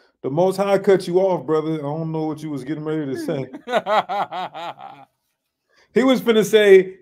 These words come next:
Speaker 1: if you get the judgment day and you find out you're not Israelite, <laughs> probably. Uh, you wanted to plug
Speaker 2: Hey,
Speaker 1: something?
Speaker 2: hey, then I'm done. <laughs> That's all that
Speaker 1: Listen,
Speaker 2: means.
Speaker 1: listen.
Speaker 2: Um, the truth,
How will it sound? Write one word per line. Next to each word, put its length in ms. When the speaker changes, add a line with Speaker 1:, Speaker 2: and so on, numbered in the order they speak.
Speaker 1:
if 120
you 140
get 220
the 80
judgment 520
day 360
and 120
you 140
find 320
out 220
you're 100
not 300
Israelite, 560
<laughs> 1080
probably. 640
Uh, 260
you 100
wanted 260
to 60
plug 220
Speaker 2:
Hey, 140
Speaker 1:
something? 320
Speaker 2:
hey, 220
then 280
I'm 360
done. 500
<laughs> 140
That's 220
all 180
that 120
Speaker 1:
Listen, 140
Speaker 2:
means. 320
Speaker 1:
listen. 340
Speaker 2:
Um, 60
the 140
truth, 360